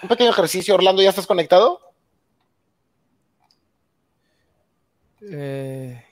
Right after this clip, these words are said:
Speaker 2: creo que sí está conectado. Pero igual y ejercicios de respiración no deberían de hacer manejando, güey, si es
Speaker 1: Sí,
Speaker 2: muy
Speaker 1: no,
Speaker 2: pesado.
Speaker 1: no, tienes razón. Vamos a hacerlos tú y yo, solamente Limón. Orlando, tú concéntrate, por favor, en, en qué tan bien hacemos esto.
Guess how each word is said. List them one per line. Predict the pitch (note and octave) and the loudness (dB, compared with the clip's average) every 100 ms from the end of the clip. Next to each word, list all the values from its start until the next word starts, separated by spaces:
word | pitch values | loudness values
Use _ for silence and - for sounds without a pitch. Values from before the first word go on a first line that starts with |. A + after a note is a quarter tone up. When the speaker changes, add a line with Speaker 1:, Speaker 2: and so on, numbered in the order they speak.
| _ _ _ | _ _ _
Speaker 2:
creo | C3 B2 | -16 -14
que | F3 | -16
sí | - | -18
está | C#3+ E3 | -16 -16
conectado. | - C#3 A2+ - A#2 G#2 _ _ _ _ _ _ | -12 -14 -14 -14 -14 -14 _ _ _ _ _ _
Pero | - E3 | -2 -2
igual | D#3+ E3 G3 | 0 0 -2
y | |
ejercicios | G#3 G3 G#3 | -6 -10 -6
de | A3 | -4
respiración | G#3+ - E3+ D#3 E3+ F#3 | -4 -4 -6 -6 -6 -6
no | |
deberían | G3+ G3 F3+ | -4 -4 -6
de | F#3+ | -8
hacer | F#3 F3+ | -8 -10
manejando, | F#3 D#3+ D3 D#3+ F3 | -10 -10 -10 -10 -12
güey, | E3+ E3+ E3 B2 | -12 -12 -14 -16
si | - C3+ | -14 -10
es | B2+ | -4
Speaker 1:
Sí, | |
Speaker 2:
muy | D#3+ D3+ | -2 2
Speaker 1:
no, | |
Speaker 2:
pesado. | C3+ A2+ B2+ A2+ - | 4 4 0 -8 -14
Speaker 1:
no, | C3 C#3+ C3 | -8 -4 -4
tienes | - - B2 | -6 -8 -6
razón. | A2+ G2 F#2+ | -4 -6 -4
Vamos | C3+ D#3 C#3+ | -4 -4 -8
a | |
hacerlos | C#3 D3+ C#3+ | -6 -4 -4
tú | D3+ | -4
y | |
yo, | D3 D3+ | -2 -2
solamente | D#3+ D3 D3 C#3+ | -2 -4 -4 -4
Limón. | D3+ F3 F#3 - - | -2 -2 -4 -14 -8
Orlando, | - C#3 D#3 F3 | 0 2 4 2
tú | E3+ | -2
concéntrate, | E3+ E3+ F3 D#3+ E3+ E3+ | -2 0 0 0 0 0
por | - C3+ | -6 -2
favor, | C3+ C3+ D3+ D#3+ | -2 2 2 2
en, | B2+ A#2+ A#2 | 0 -2 -2
en | A2+ | -8
qué | A2+ C3 | -6 -2
tan | C#3+ | 0
bien | C#3+ C#3 | 0 -2
hacemos | B2+ C#3 C3 | -2 -6 -4
esto. | D#3+ - G3 | -6 -4 -6